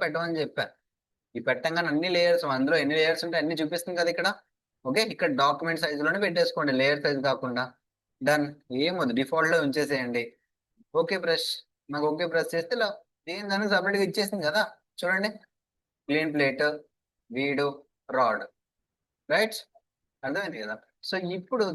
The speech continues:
దీని సైజ్ నుంచి ఒక drag and drop చేద్దాం. డన్. So ఇప్పుడు దీని మీద నెక్స్ట్ రాడ్, రాడ్ పైన వీడు. వావ్, రాడ్, రాడ్ పైన వీడు అని.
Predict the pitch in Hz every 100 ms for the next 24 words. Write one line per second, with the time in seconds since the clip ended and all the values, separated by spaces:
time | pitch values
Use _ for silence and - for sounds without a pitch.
0 | 147 160 208 226 226 202 202 214 220 190
1 | 170 165 175 170 170 165 147 143 143 _
2 | _ _ _ _ _ _ _ _ _ _
3 | _ 135 175 202 - _ _ _ _ _
4 | _ _ _ _ _ _ _ _ _ _
5 | _ - 170 170 - 214 185 165 190 190
6 | 190 220 180 - 175 131 120 123 123 123
7 | - _ _ _ _ _ 123 143 151 151
8 | 156 165 220 175 117 98 - _ _ _
9 | _ _ _ _ _ _ _ _ _ -
10 | 131 110 104 107 113 131 170 185 127 123
11 | 131 143 117 104 - _ _ _ _ _
12 | _ _ _ _ _ _ _ _ _ _
13 | _ _ _ _ _ _ _ _ 107